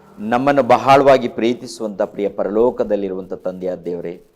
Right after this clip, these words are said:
ನಿಮ್ಮ ಉನ್ನತವಾದಂಥ ನಾಮಕ್ಕೆ ವಂದನೆಗಳು, ಸ್ತೋತ್ರಗಳು ತಂದೆ. ಎಷ್ಟೋ ಮಂದಿ ಈ ಸಮಾಜದಲ್ಲಿ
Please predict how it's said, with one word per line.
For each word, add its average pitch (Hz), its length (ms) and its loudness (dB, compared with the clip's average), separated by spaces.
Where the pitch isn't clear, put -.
ನಿಮ್ಮ 92 180 -6
ಉನ್ನತವಾದಂಥ 120 720 2
ನಾಮಕ್ಕೆ 113 440 -2
ವಂದನೆಗಳು, 107 580 -4
ಸ್ತೋತ್ರಗಳು 87 640 -10
ತಂದೆ. 78 380 -18
ಎಷ್ಟೋ 101 400 0
ಮಂದಿ 127 500 -6
ಈ 104 80 -12
ಸಮಾಜದಲ್ಲಿ 123 1000 -4